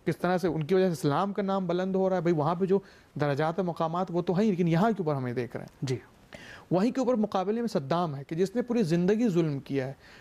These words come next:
Speaker 1: جس نے پوری زندگی میں جو ہے جور انجام دیا ہے، فساد انجام دیا ہے، اس کو نام لیا بھی جا رہا ہے تو کس طرح سے لیا، اس کے اثرات کیا ہیں؟
Speaker 2: جی۔
Speaker 1: دیکھیں کہ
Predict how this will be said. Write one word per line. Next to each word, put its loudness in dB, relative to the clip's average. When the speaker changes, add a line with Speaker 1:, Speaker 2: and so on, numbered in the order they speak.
Speaker 1:
جس 2
نے 2
پوری 4
زندگی 0
میں 4
جو 4
ہے 4
جور 2
انجام 0
دیا -2
ہے، -6
فساد -2
انجام -4
دیا -8
ہے، -8
اس 2
کو 2
نام 2
لیا 4
بھی 0
جا 0
رہا 0
ہے 2
تو 4
کس 0
طرح 0
سے -2
لیا، 2
اس 2
کے 2
اثرات 2
کیا 0
ہیں؟ -6
Speaker 2:
جی۔ -6
Speaker 1:
دیکھیں 0
کہ 0